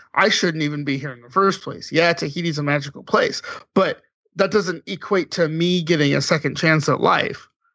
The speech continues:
You know, I had my go in Avengers and, and there I was." Um, so I,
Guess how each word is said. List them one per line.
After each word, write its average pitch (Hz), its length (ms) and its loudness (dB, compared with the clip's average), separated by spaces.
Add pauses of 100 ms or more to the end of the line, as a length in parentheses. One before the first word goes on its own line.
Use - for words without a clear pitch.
(100)
You 139 80 -6
know, 135 140 2
I 135 120 4
had 175 260 2
my 135 200 -2
go 123 380 -6 (320)
in 147 140 -4
Avengers 139 560 -2
and, 147 180 2
and 135 200 0
there 131 200 2
I 123 80 4
was." 143 480 0 (440)
Um, 135 580 2 (840)
so 220 420 2 (1000)
I, 190 140 2